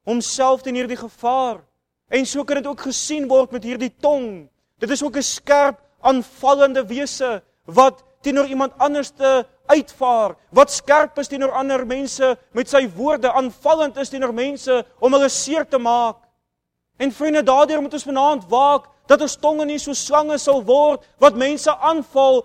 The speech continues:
met ons woorde nie, wat hierdie dodelike gif spuit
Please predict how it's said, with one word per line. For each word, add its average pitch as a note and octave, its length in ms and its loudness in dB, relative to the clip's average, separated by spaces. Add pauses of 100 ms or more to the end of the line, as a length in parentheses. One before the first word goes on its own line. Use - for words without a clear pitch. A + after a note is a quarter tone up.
(140)
met C4+ 180 2
ons C#4 220 -2
woorde C#4+ 400 0
nie, B3+ 220 -8 (140)
wat D4+ 180 6
hierdie D#4 240 0
dodelike D4 360 0
gif D#4 340 0
spuit C#4+ 400 2